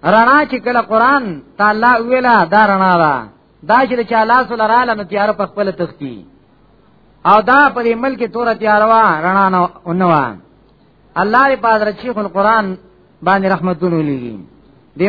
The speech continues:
ملک ته د توحید او د قرآن، د سنت رڼا هغه راورسوله. دې پښتنو کې عامه کړه. دا مسله ګرانه وه، بغیر د قرآن نه نه حل کېده.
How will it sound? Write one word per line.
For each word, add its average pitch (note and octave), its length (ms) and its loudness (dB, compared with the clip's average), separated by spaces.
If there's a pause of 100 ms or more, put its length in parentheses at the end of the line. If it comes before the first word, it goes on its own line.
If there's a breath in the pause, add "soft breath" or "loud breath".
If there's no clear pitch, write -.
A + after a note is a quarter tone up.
(120)
ملک C#4+ 200 0
ته A#3+ 200 2
د G3 80 -8
توحید A3+ 340 -2
او A#3+ 100 -4
د G3+ 160 0
قرآن، G3+ 340 2 (640)
د - 20 -2 (120)
سنت A3+ 360 0
رڼا A3+ 320 4 (340)
هغه F3+ 200 0
راورسوله. D#3+ 680 -2 (720)
دې E3+ 180 -6
پښتنو A3 440 -4
کې A3+ 80 -4
عامه G#3+ 400 0
کړه. D#3 240 -2 (1080)
دا G3+ 240 2
مسله A3+ 380 0
ګرانه B3 380 2
وه، B3 200 4
بغیر G#3 340 -2
د A3+ 80 -6
قرآن A3 400 0
نه G#3+ 100 -4
نه A3 200 -4
حل G3 100 -4
کېده. D#3 340 -2